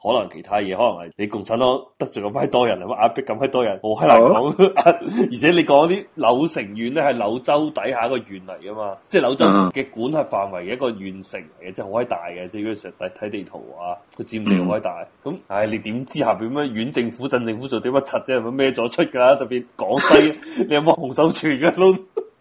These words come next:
Speaker 1: 係啊，所以其實好閪難講啲嘢。我覺得依家去評論咧太早啊。喂，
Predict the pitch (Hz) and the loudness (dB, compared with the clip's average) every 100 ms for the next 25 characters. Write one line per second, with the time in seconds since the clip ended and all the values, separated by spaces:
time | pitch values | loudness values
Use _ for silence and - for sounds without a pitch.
0 | - - - - - _ _ - _ _ | -6 0 2 0 -4 _ _ -20 _ _
1 | - - _ _ 466 427 392 233 - 107 | -6 -6 _ _ -14 -12 -12 -12 -6 -4
2 | 117 - 190 160 - - 302 220 185 127 | -4 -2 0 -2 -4 -14 -16 -16 -14 -6
3 | 123 117 147 180 117 107 127 - - 202 | 0 4 4 4 0 -4 -4 -4 -2 -2
4 | 175 185 175 160 - 147 147 156 180 180 | 0 -2 0 -2 -2 -2 0 0 -2 0
5 | 180 185 185 151 120 98 101 127 156 - | 2 4 2 -4 -8 -16 -14 -10 -10 -6
6 | 127 120 120 107 131 135 - _ _ 403 | -4 -4 -6 -4 -6 -6 -16 _ _ -6
7 | 392 381 151 | 0 0 2